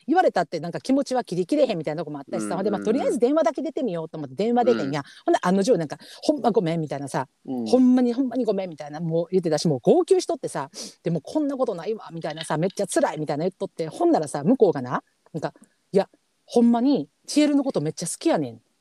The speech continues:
Speaker 1: 言い出してさ、
Speaker 2: はいはいはいはい。
Speaker 1: ほんで、あの、「もう俺ほんまに、あの、嫁にも子供にも何の愛情もないから、すぐ離婚するから」って言い出してんやん。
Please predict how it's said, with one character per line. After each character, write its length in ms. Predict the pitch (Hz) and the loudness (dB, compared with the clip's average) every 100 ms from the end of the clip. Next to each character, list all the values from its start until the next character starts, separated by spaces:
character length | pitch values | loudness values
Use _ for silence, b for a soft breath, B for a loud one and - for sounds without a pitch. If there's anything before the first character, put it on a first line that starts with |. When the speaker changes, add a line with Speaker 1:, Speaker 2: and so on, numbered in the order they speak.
| _ - | _ -6
Speaker 1:
言 80 | 151 | -4
い 40 | |
出 80 | 160 | -4
し 40 | |
て 60 | 156 | -4
さ、 60 | 104 | -2
Speaker 2:
は 60 | |
い 100 | 98 | -4
は 160 | 98 98 | -6 -10
い 100 | 90 | -10
は 60 | |
い 0 | |
は 140 | 92 - | -10 -12
い。 80 | - | -2
Speaker 1:
ほ 80 | 226 | 2
ん 60 | |
で、 200 | 226 170 - _ _ | 4 2 0 _ _
あ 160 | 170 165 | -4 -4
の、 220 | 151 147 _ - | -4 -10 _ -2
「も 260 | 226 220 | 2 2
う 40 | - - | 0 0
俺 180 | 208 185 | 0 0
ほ 100 | 202 | -2
ん 100 | 202 | -2
ま 100 | 233 | 0
に、 260 | 262 147 - | -2 -2 -6
あ 100 | 170 | -4
の、 200 | 160 151 _ _ - | -4 -8 _ _ -4
嫁 240 | 226 269 285 | 2 4 4
に 100 | 240 | 2
も 100 | - | 2
子 100 | 220 | 0
供 160 | 226 | 2
に 80 | 226 | 0
も 100 | 160 | -2
何 200 | 160 185 | -4 -4
の 80 | 190 | -2
愛 100 | 254 | -2
情 120 | 254 262 | -2 -4
も 80 | |
な 100 | 160 156 | -4 -6
い 40 | |
か 100 | 156 | -8
ら、 160 | 143 - _ _ | -10 -14 _ _
す 180 | - 302 | -2 2
ぐ 100 | 226 | 2
離 100 | 170 | 2
婚 180 | 175 175 | -2 -2
す 100 | - | -2
る 80 | 220 | -2
か 100 | 160 | -2
ら」 80 | 131 | -4
っ 20 | |
て 60 | - _ _ | -14 _ _
言 80 | 160 | -6
い 20 | |
出 60 | 160 | -4
し 60 | 143 | -6
て 60 | |
ん 60 | 131 | -8
や 80 | |
ん。 60 | 131 | -8